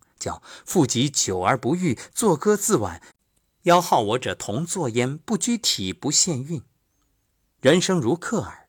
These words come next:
有来必有去，其来既无端，其去亦无故。但其临去时，各有一条路。逝者如斯夫，水流花不住。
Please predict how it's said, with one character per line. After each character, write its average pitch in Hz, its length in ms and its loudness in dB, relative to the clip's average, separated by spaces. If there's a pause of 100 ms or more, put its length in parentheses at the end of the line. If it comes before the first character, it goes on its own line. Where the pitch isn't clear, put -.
有 107 200 4
来 107 200 0
必 139 180 -4
有 85 160 -8
去， - 260 -4 (220)
其 - 220 2
来 110 180 2
既 - 160 0
无 101 180 -2
端， 147 460 -2
其 110 220 0
去 - 320 -4
亦 127 120 -2
无 101 220 -6
故。 165 240 -8 (320)
但 233 180 0
其 185 200 2
临 135 200 2
去 180 220 -2
时， 113 460 0
各 139 320 -8
有 90 240 -10
一 135 160 -4
条 98 240 -8
路。 156 240 -8 (440)
逝 101 300 -2
者 85 240 -4
如 87 240 -4
斯 113 220 4
夫， 101 360 -2
水 95 380 -2
流 101 260 -2
花 135 320 -6
不 110 200 -8
住。 104 240 -8